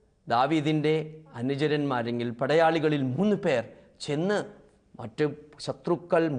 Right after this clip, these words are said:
മുഴുവൻ വളഞ്ഞിരിക്കുകയാണ്, ബെത്ലഹം മുഴുവൻ വളഞ്ഞിരിക്കുക. പക്ഷേ അതിൽ വളരെ, ഏഹ്, തന്ത്രപൂർവ്വം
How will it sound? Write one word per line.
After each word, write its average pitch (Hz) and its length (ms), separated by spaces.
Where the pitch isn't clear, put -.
മുഴുവൻ 165 440
വളഞ്ഞിരിക്കുകയാണ്, 156 1000
ബെത്ലഹം 131 560
മുഴുവൻ 175 420
വളഞ്ഞിരിക്കുക. 143 560
പക്ഷേ 214 300
അതിൽ 143 240
വളരെ, 208 320
ഏഹ്, 131 220
തന്ത്രപൂർവ്വം 180 800